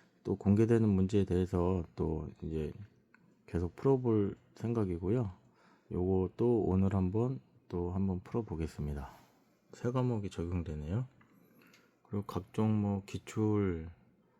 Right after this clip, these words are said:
여러 가지 또 문제 유형도 많이 풀어볼 생각이고요. 그 다음에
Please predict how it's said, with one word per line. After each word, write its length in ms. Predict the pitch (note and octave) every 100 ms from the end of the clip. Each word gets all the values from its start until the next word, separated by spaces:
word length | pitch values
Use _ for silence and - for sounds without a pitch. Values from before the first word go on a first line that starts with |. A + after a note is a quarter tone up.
| _ F2
여러 180 | F#2+
가지 400 | G2 G2 F#2+ F#2+ F2+
또 420 | F#2 F2+ F2+ E2+ - - _ -
문제 400 | F#2+ F#2+ G2 F#2
유형도 720 | F2 F#2 F#2 F2 E2+ G2 G2+
많이 320 | E2 D#2+ E2
풀어볼 380 | - A2+ G#2 F#2+
생각이고요. 840 | A2 A2+ G#2+ F#2 F2 G#2+ C3+ F#2+ - _ _ _ _ _ _ _ - - -
그 80 | - F2+
다음에 560 | F2+ F2+ A2 B2+ B2